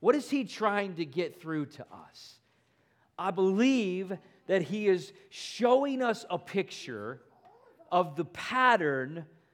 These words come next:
of the way he operates. That the things which are lowly and the things which are humble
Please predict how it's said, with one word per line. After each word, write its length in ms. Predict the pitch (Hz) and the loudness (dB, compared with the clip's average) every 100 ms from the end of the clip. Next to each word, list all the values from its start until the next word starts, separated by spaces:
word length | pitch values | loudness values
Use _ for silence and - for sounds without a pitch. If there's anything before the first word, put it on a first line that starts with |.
| _ - | _ -8
of 160 | 165 | -6
the 80 | 156 | -4
way 400 | 156 180 185 190 | -2 0 2 0
he 280 | 180 175 165 | 0 -6 -8
operates. 1040 | - 165 147 127 107 95 87 - - - _ _ _ _ _ _ _ - | -6 -6 -6 -8 -8 -8 -10 -18 -20 -20 _ _ _ _ _ _ _ -6
That 200 | 170 170 | -6 -8
the 60 | |
things 760 | 147 - 226 247 254 247 196 - _ _ | -14 4 4 4 -2 -6 -8 -14 _ _
which 220 | - 165 202 | -6 -4 0
are 240 | 170 165 | 0 2
lowly 640 | 165 180 185 185 185 180 | 6 6 6 2 2 2
and 180 | 151 147 | -2 -6
the 60 | 143 | -8
things 540 | - 190 190 196 139 | -6 -6 -4 -8 -6
which 220 | 170 - 139 | -6 -6 -4
are 200 | 147 131 | -4 -4
humble 760 | - 170 160 123 117 120 120 | -6 -6 -4 -4 -4 -4 -8